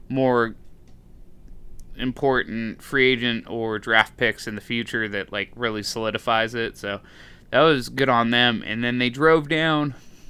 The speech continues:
get into field goal range, get pushed out of field goal range, get back into field goal range,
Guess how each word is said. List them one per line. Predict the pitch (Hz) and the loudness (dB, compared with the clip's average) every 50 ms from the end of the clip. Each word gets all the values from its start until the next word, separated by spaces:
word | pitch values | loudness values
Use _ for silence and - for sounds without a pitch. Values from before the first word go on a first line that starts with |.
| - 151 139 117 - | -12 -12 -12 -4 2
get | 139 139 143 | 2 4 4
into | 165 170 170 165 - | 4 2 0 0 -2
field | - - 151 147 139 127 120 | -2 0 2 2 2 2 2
goal | 117 117 117 113 | 0 0 0 2
range, | 110 107 107 107 104 104 107 107 107 - - - - - - - - - - - - | 0 0 0 0 0 -2 -4 -6 -8 -12 -16 -18 -20 -20 -20 -20 -20 -20 -20 -20 -8
get | - 139 127 - | -4 -4 -4 0
pushed | - 156 151 135 - - - | 2 2 2 2 0 0 4
out | 147 156 160 160 151 | 6 6 6 6 4
of | 131 | 0
field | - - 135 123 117 120 123 | 0 0 2 2 2 2 0
goal | 117 113 113 110 | 0 2 2 2
range, | 110 110 107 107 110 110 107 - | 2 0 0 0 0 -2 -4 -4
get | 120 101 - - - - | -6 -6 -6 -6 -2 4
back | 139 131 139 139 - 165 | 6 6 6 4 2 0
into | 160 165 151 139 | 0 0 0 -2
field | - - 139 123 113 113 110 | -2 0 0 2 2 0 0
goal | 117 113 110 107 107 | -2 -2 0 0 0
range, | 107 107 107 104 101 104 107 110 - - | 0 0 0 0 -2 -4 -4 -6 -8 -14